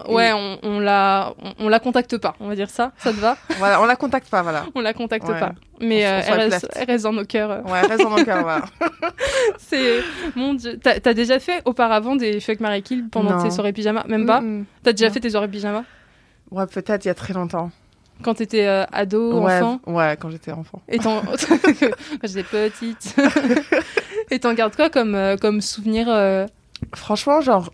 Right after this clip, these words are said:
Speaker 1: je pense à une époque où j'allais au Sénégal et on buvait, genre,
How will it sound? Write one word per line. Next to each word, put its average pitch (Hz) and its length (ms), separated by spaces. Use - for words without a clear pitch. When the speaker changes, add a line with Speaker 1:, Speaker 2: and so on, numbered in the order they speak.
Speaker 1:
je - 160
pense 208 380
à 170 440
une 180 120
époque 220 340
où 214 40
j'allais 185 220
au 175 80
Sénégal 185 500
et 185 160
on 165 240
buvait, 170 440
genre, 156 240